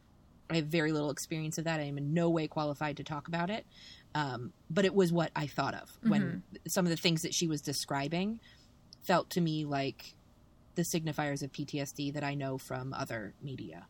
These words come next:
Speaker 2: Mm-hmm.
Speaker 1: Um, so I thought that was a fascinating little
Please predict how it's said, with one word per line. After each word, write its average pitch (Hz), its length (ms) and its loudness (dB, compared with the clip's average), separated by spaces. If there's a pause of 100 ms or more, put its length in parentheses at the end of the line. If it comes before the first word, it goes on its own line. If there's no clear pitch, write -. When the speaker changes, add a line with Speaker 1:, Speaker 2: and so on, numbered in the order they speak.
Speaker 2:
Mm-hmm. 190 240 -2 (240)
Speaker 1:
Um, 113 320 -6 (1120)
so 120 240 -2 (120)
I 170 80 4
thought 175 160 6
that - 120 -4
was 147 120 -2
a 143 40 -4
fascinating 135 600 -4
little 135 280 -4